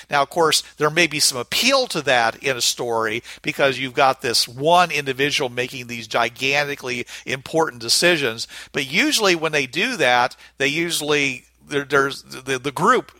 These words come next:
is, has hard things to say about that, like, you know, "Why didn't you talk to the rest of us? Why don't we going off and doing things like that?" Because usually someone dies, you know, especially in anime. It's a lot of death.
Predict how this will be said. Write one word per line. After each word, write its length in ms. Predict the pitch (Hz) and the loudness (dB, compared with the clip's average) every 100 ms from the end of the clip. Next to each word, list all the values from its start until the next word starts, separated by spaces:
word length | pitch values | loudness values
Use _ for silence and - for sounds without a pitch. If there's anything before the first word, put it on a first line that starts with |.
| _ | _
is, 320 | 160 160 - | -8 -6 -6
has 300 | 131 139 131 | -4 0 0
hard 260 | 127 147 139 | 2 -2 -2
things 260 | 147 127 - | -6 -8 -8
to 80 | |
say 300 | 127 349 294 | -4 0 2
about 300 | 143 135 113 | 2 2 0
that, 260 | 127 95 - | -2 -8 -6
like, 180 | 107 107 - - - | -6 -6 -12 -20 -12
you 80 | 120 | -10
know, 20 | |
"Why 240 | 113 139 | 0 0
didn't 240 | 139 139 139 | 0 -6 -10
you 160 | 127 _ - | -14 _ 0
talk 280 | 160 180 - | 2 2 0
to 80 | |
the 60 | 131 | -6
rest 300 | 120 113 - | -2 -2 -4
of 140 | 110 | -4
us? 200 | 98 90 | -4 -4
Why 220 | 110 120 117 - - | -2 0 0 -4 -2
don't 240 | 135 131 | -2 -2
we 160 | 131 127 | -6 -8
going 400 | 117 131 139 131 | 0 2 2 2
off 240 | 135 135 | 2 2
and 120 | 131 | -2
doing 300 | 123 165 160 | -2 0 0
things 320 | 131 127 110 117 | 0 -4 -4 0
like 240 | 110 104 | 0 0
that?" 320 | 110 101 95 | 0 2 0
Because 500 | - 104 107 107 101 - - - - _ _ | -6 -4 -2 0 -4 -6 -16 -20 -20 _ _
usually 380 | - 135 120 123 | -8 -6 -4 -2
someone 340 | - 120 113 113 | -2 -2 -4 0
dies, 480 | 220 113 69 - - | 2 2 -2 -8 -6
you 160 | 120 | -8
know, 100 | 110 | -8
especially 500 | 104 104 - 131 127 | -12 -12 -6 -4 -4
in 80 | 117 | -2
anime. 280 | 165 175 107 78 - _ _ _ _ - | 2 2 0 -12 -18 _ _ _ _ -14
It's 100 | - | -8
a 60 | |
lot 220 | 123 123 | -2 0
of 80 | 135 | 0
death. 380 | 175 170 85 - | 2 0 0 -10